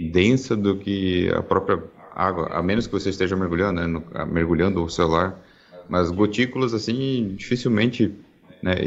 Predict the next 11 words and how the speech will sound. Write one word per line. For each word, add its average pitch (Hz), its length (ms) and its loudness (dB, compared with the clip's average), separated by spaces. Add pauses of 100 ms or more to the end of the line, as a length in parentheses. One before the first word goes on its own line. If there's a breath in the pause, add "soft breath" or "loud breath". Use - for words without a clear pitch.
entram. 92 320 0 (680 soft breath)
E 104 140 2
até 104 160 6
a 127 60 6
gente 135 160 0
já 180 80 0
teve 151 240 0
casos 135 420 0
aqui 120 480 -4 (240)
do 107 180 -6
próprio 104 1080 -2